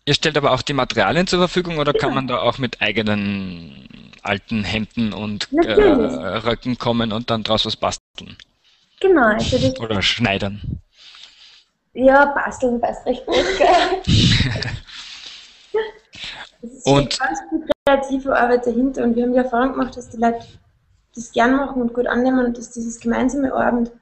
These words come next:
Speaker 3: dann halt immer sehr im Vordergrund steht.
Speaker 2: Mhm.
Speaker 1: Mhm.
Speaker 2: Also es ist irgendwie so immer ein total cooler, kreativer Prozess, weil du fängst nicht von null an, du fängst jetzt nicht mit einem Schnitt irgendwie und einer Kleider-,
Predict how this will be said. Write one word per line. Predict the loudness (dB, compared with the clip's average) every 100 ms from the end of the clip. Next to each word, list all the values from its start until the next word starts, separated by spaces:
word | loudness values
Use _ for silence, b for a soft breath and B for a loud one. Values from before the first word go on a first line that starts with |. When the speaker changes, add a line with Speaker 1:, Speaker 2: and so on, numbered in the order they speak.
| _ 2
Speaker 3:
dann | 2 2 0 2 0
halt | -2
immer | -2 0 0 -4
sehr | 0 2
im | 2
Vordergrund | 2 2 2 -2 -8
steht. | -8 -14 -12 -8
Speaker 2:
Mhm. | -6 -8 -12 _ _ _ _
Speaker 1:
Mhm. | -10 -8 -10 -14 _ _ _
Speaker 2:
Also | -4 -2
es | 0
ist | 0
irgendwie | 0 0 0 -2
so | -2
immer | 0 2 2
ein | 0
total | -2 0 4 6 4 2 -2 -10 _ _ _ _ _
cooler, | 2 6 8 6
kreativer | 4 0 0 2 2 2
Prozess, | 2 2 4 4 2
weil | 4 4
du | 4
fängst | 2 2 2 0
nicht | -2 0
von | 4
null | 6 8 6
an, | 6 6 4
du | 2
fängst | 2 0 0
jetzt | -2
nicht | 0 -2 0
mit | 0 0 -2
einem | -2
Schnitt | 2 0 0 0
irgendwie | 0 0 0
und | -2
einer | 0
Kleider-, | 0 2 2 0